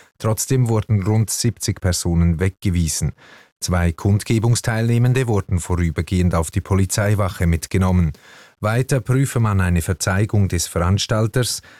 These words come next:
da die Maskenpflicht und die Abstandsregeln nicht eingehalten wurden. Auf der Bühne haben unter anderem die beiden Komiker Marco Rima und Andreas Thiel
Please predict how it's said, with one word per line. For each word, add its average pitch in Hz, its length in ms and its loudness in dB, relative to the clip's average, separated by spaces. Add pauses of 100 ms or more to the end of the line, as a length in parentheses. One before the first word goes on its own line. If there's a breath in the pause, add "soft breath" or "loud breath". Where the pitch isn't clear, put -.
(140 loud breath)
da 107 140 0
die 107 100 2
Maskenpflicht 113 920 0
und 104 200 0
die 98 120 2
Abstandsregeln 92 960 0
nicht 104 360 -2
eingehalten 90 760 0
wurden. 82 400 0 (680 loud breath)
Auf 101 160 -2
der - 100 0
Bühne 143 320 4
haben 117 220 0
unter 107 260 2
anderem 110 420 2
die 98 100 0
beiden 85 360 0
Komiker 95 480 2
Marco 82 340 0
Rima 110 380 2
und 104 180 0
Andreas 92 480 0
Thiel 120 320 2